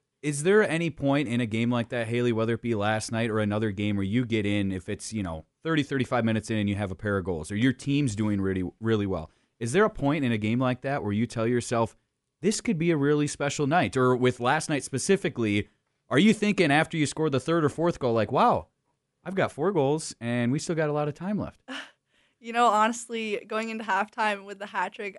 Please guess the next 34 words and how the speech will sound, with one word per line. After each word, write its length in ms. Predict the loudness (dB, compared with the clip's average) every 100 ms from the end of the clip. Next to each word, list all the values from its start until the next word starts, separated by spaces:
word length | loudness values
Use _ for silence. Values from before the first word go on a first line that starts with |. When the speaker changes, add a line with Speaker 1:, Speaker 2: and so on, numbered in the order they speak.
| -14
Speaker 2:
I 300 | -2 0 0
didn't 320 | -4 -4 -4 0
really 140 | 0
think 200 | 0 -6
anything 300 | -8 -10 -10
of 140 | -8
it. 120 | -8 -6
Like, 140 | -6
I 40 | -6
was 80 |
like, 100 | -8
"Okay, 220 | -8 -4 4
wow, 240 | 6 6
it's, 240 | 4 -6 -14
it's 80 | -6
a 40 |
pretty 200 | 2 4
good 120 | 4 6 8
night. 180 | 6 4
Like, 260 | -6 -10 -14 _ -12
I, 140 | -10 -10
I 60 | -4
got 160 | -2
a 60 | -2
hat 200 | -2 -4
trick. 220 | -4 -8
That's 140 | -8 -8
pretty 160 | -8
good. 380 | -6 -6 -8 -10
Like, 160 | -18 -20 _ _ -8
pretty 140 | -2
uncommon." 480 | 0 2 2 0 -4 _ _ _ -4
And 160 | 2
then 340 | 4 4 0